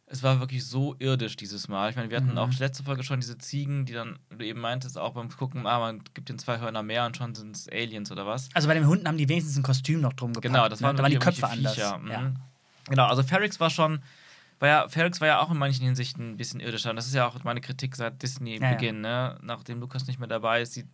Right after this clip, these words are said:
Speaker 1: das ganz oft zu irdisch aus. Bei den Filmen, bei den Serien, immer wieder mal an verschiedensten Stellen. Und das zieht sich auch, auch hier durch. Und man muss natürlich auch dazu sagen, es ist natürlich auch eine Budgetsache, ne? Man kann natürlich, w-, wenn du sagst, alles muss wirklich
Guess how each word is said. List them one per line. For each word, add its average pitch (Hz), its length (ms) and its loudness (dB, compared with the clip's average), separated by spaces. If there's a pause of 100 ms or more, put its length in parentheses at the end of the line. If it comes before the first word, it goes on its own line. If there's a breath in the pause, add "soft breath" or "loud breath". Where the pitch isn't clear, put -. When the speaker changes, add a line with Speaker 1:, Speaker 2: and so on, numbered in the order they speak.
(180)
Speaker 1:
das 127 180 -12
ganz 131 240 0
oft - 460 -6 (560)
zu - 240 -2
irdisch 131 340 0
aus. 107 540 -4
Bei 110 80 -8
den 107 140 -8
Filmen, 143 280 -2
bei 120 80 -4
den 113 120 -10
Serien, 127 300 -4
immer 143 200 -2
wieder 131 160 2
mal 107 120 -4
an 104 60 -10
verschiedensten 131 440 -4
Stellen. 101 440 -8 (680 loud breath)
Und 117 180 -8
das 120 140 -6
zieht 135 140 -10
sich 127 160 -6
auch, - 300 -6
auch - 140 -10
hier 120 100 -4
durch. 131 300 2
Und 117 80 -4
man 120 100 -2
muss 147 80 2
natürlich 147 200 -2
auch 135 80 0
dazu 131 200 -4
sagen, 131 440 4 (600 loud breath)
es 131 120 -6
ist 175 300 -2
natürlich 131 540 0
auch 120 200 -2
eine 117 240 -4
Budgetsache, 107 760 -2
ne? 107 340 -4
Man 117 140 -6
kann 139 440 0
natürlich, 127 520 -4
w-, 113 200 -12
wenn 143 160 2
du 170 60 4
sagst, 139 440 0
alles 175 320 0
muss 151 340 -8
wirklich 131 540 -6